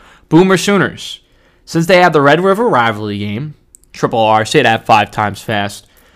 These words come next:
They have it tomorrow against Texas.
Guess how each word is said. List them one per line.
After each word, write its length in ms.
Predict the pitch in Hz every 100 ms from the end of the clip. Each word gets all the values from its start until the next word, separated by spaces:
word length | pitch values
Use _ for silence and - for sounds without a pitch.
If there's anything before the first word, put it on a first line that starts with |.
| _ _ _ _ _ _ _ _ _ -
They 100 | 127
have 180 | 135 165
it 80 |
tomorrow 520 | 175 202 156 156 104 - - 135
against 320 | 135 127 -
Texas. 560 | 143 - 165 180 -